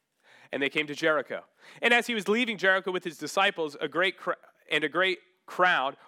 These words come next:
Bartimaeus, a blind beggar, the son of Timaeus, was sitting by the roadside. And when he heard it was Jesus of Nazareth, he began to cry out and say,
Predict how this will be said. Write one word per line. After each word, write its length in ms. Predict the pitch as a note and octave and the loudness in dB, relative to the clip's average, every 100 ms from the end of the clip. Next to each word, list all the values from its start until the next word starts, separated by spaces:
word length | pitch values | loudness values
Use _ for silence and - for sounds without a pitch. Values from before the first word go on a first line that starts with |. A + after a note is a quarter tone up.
| _ | _
Bartimaeus, 640 | F3 G3+ F3 G3+ F3+ D#3 - | 4 4 4 2 0 -2 -4
a 40 | |
blind 360 | D3 E3+ G3 E3+ | 0 2 0 0
beggar, 260 | F#3 D#3+ | 0 0
the 100 | D3+ | -4
son 240 | D3+ - G3+ | -2 0 0
of 100 | E3+ | -2
Timaeus, 400 | F3+ F#3+ E3 - - - | 0 2 2 -6 -16 -6
was 140 | D#3 | -2
sitting 280 | - G3+ E3+ | 2 2 2
by 240 | D#3+ G3+ | 4 4
the 120 | F#3+ | 2
roadside. 500 | D3 C3 B2+ D#3+ D#3+ - G#3+ | 0 0 0 0 0 -4 -2
And 100 | - | 0
when 100 | G#3 | 2
he 60 | G#3 | 0
heard 340 | F3 - C#4+ | 0 2 4
it 80 | D#4 | 2
was 140 | A3+ | -2
Jesus 380 | - G#3 A3+ G#3 | -4 -6 -6 -4
of 120 | F#3+ | -4
Nazareth, 360 | D#3 G#3+ G#3+ E3 - - | 0 0 0 -6 -10 -4
he 100 | F3+ | 0
began 320 | G3 A3 A#3+ B3+ | 2 4 4 2
to 320 | A#3 G#3 F3 - _ _ - | 2 2 0 -6 _ _ -10
cry 420 | - E3+ A#3 B3 | 6 8 8 6
out 440 | C4 D4 C#3 - - _ _ _ _ _ - | 4 2 -2 -12 -20 _ _ _ _ _ 0
and 120 | F3+ | 4
say, 200 | A#3 | 4